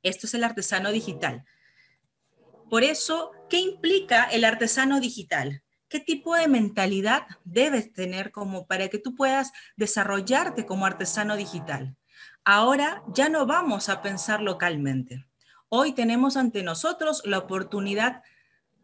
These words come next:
de poder ofrecer todos nuestros productos al mundo entero. Por eso tu pensamiento el día de hoy,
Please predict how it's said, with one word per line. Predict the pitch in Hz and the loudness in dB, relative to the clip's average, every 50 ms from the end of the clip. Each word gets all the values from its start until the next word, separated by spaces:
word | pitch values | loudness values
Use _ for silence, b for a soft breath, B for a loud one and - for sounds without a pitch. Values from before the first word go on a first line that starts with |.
| _ _ _ - | _ _ _ -6
de | 170 185 185 170 - - | -4 -2 -2 -4 -6 -4
poder | - 202 202 208 220 240 262 254 - - | -2 0 2 2 2 2 0 -2 -2 -4
ofrecer | 214 220 - - 208 202 - - - 262 269 269 254 - _ | -4 -4 -2 -4 -6 -4 -2 0 0 0 0 -2 -4 -8 _
todos | _ 302 311 330 302 311 277 240 | _ -2 -2 0 0 0 0 0
nuestros | 240 226 226 - 202 196 | 0 -2 -2 -4 -6 -6
productos | - - 196 208 214 240 240 254 269 254 254 294 294 285 - - | -4 -4 -2 0 0 2 2 0 -2 -2 -4 -6 -6 -6 -4 -2
al | - 208 208 208 | -2 0 0 2
mundo | 220 233 247 240 240 240 233 214 | 0 0 0 0 0 0 0 -2
entero. | 190 175 151 135 - 139 - - 127 - _ _ _ _ b b b b b b b b b _ | -2 -4 -6 -6 -6 -6 -6 -8 -14 -20 _ _ _ _ b b b b b b b b b _
Por | 196 202 196 | -2 0 0
eso | 214 233 233 - - 262 | 0 -2 -2 -4 -4 -4
tu | 262 240 240 | -4 -6 -4
pensamiento | 214 208 196 196 202 185 196 208 226 247 254 254 262 | -4 -4 -4 -4 -4 -4 -4 -2 -2 -2 0 -2 -2
el | 240 214 190 | -4 -4 -4
día | 208 220 214 226 | -4 -4 -2 -2
de | 214 196 - - | -4 -6 -6 -4
hoy, | - 226 240 262 302 330 294 277 | -2 0 2 2 0 0 -4 -10